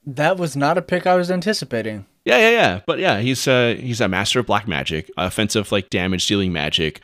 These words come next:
Speaker 2: He does both elemental damages and negative status effects, which is perfect for Dungeons and Dragons. And he's also got an ability where he can imbue other characters' weapons with elemental damage too. So he's, like,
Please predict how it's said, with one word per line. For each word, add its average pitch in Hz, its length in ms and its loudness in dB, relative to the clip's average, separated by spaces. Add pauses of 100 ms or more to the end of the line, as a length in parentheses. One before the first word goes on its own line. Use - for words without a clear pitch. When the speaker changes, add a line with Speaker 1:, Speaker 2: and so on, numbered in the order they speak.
Speaker 2:
He 110 140 0
does 104 160 0
both 107 160 0
elemental 123 420 2
damages 110 680 0
and 98 340 -2
negative 101 240 -2
status 98 300 -4
effects, 131 340 -8
which - 160 -4
is - 60 -6
perfect 110 340 -4
for - 80 -18
Dungeons 90 360 -6
and 78 80 -12
Dragons. 80 560 -4 (580)
And 131 260 4
he's 123 180 0
also 175 320 4
got 127 200 2
an 110 80 -4
ability 104 340 0
where 104 140 0
he 107 180 -2
can 127 160 -6
imbue 117 600 0
other 120 180 2
characters' 113 400 -2
weapons 98 500 -4
with 92 200 -8
elemental 87 420 -6
damage 82 480 -4
too. - 460 2
So 95 240 -4
he's, 107 320 -4
like, 98 140 -2